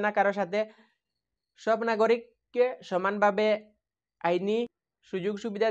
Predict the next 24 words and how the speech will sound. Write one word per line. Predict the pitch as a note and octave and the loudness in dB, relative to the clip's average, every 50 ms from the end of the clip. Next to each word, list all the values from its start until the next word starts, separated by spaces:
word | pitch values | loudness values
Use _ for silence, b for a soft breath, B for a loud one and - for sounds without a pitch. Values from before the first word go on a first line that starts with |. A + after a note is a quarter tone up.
| G#3+ | 0
দিতে | G3+ G3+ G#3+ G#3+ G#3+ | 0 0 0 0 0
হবে। | G3+ F3+ G#3 G#3+ A3 G#3+ B B B B - E3+ F#3+ G3+ | 0 0 0 -2 -2 -6 B B B B -8 -2 0 2
এ | A3 A3 | 2 2
এবং | G#3 A3+ A3+ A3+ A3 G3 | 2 2 0 0 -2 -4
বি | G#3+ G#3+ F3+ F#3+ | -4 -4 -4 -4
দুটা | G3 E3+ G#3+ G#3+ G#3+ G#3 G3+ - - _ _ _ _ _ _ _ _ - | -2 2 4 6 6 6 4 2 -2 _ _ _ _ _ _ _ _ -8
মানুষ | F3+ F#3 F#3 G3 G#3+ G#3+ G3 G3 | -4 -4 -2 -2 -2 -4 0 0
যদি | A3 G#3 G3 G#3+ G#3+ G#3 G3+ G#3 A#3+ - | 0 0 2 0 -2 -2 -2 -4 -6 -6
সেম | - G#3+ A3+ A#3 A#3 G#3+ | -4 -2 -2 -2 -4 -2
ক্রাইম | A3 A3 G#3+ G#3+ G#3+ | 0 0 0 0 0
করে, | G#3 A3 G3+ G3+ G#3 G#3 b b b b b - G3 | 0 0 2 2 0 -2 b b b b b -6 -6
একই | G3 - A#3 A3+ | -4 -2 0 0
রকমের | A3 G#3+ A3+ A3 A3 A3 G#3+ A3 | 0 0 0 -2 0 -2 -2 0
ক্রাইম | G#3+ G#3 G3+ G#3 G3+ | -2 -2 -2 -2 0
করে, | G3+ G3+ G3+ G#3+ A3+ A3 B B B B _ | 0 0 2 0 0 -4 B B B B _
তো | F#3 F#3 - - - F3 | -4 -4 -2 2 4 6
এ | G3 G#3+ G#3+ | 6 6 6
এবং | G3 A3+ A3+ A3+ G3+ | 6 2 0 0 0
বির | G3+ G3+ G3+ F#3 G3+ | 0 0 0 2 2
জন্য | G3+ G3+ G3 G3+ G3 - F3+ F#3 | 2 2 2 0 0 2 2 0
একইভাবে | F#3 - A3 A3 G#3+ G3+ A3 G#3+ | 0 0 0 0 0 0 0 0
তাদের | G#3 G3 G3+ G3+ - | 2 0 0 -2 -2
ট্রায়াল | F3+ F#3+ F#3+ G3 F#3 - | 0 0 0 0 0 -2
চলবে, | G3+ F#3 F3 E3 F#3+ | -2 -2 -2 -2 -2